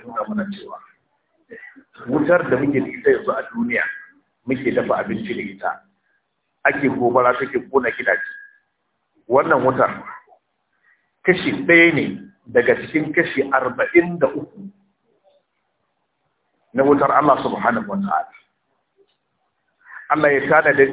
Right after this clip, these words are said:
kashi arba'in da biyu can lahira.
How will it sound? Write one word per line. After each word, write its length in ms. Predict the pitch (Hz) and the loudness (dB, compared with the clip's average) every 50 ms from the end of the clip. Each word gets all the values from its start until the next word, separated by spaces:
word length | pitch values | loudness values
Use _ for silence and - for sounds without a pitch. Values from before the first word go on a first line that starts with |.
| 139 | 0
kashi 500 | - - 190 190 - - - - - - - _ _ _ - | 0 0 0 0 0 -6 -10 -12 -14 -14 -16 _ _ _ 2
arba'in 720 | 147 147 135 123 131 127 139 135 131 170 175 185 185 175 | 4 4 4 2 0 2 2 2 2 2 0 0 2 2
da 100 | 151 143 | 2 2
biyu 480 | 127 123 - 151 151 151 151 151 151 - - | 2 0 0 0 0 2 0 0 -2 -4 -2
can 120 | - 165 156 160 | -2 0 2 4
lahira. 480 | 156 156 139 160 151 - - - - | 2 4 4 2 2 0 0 -4 -6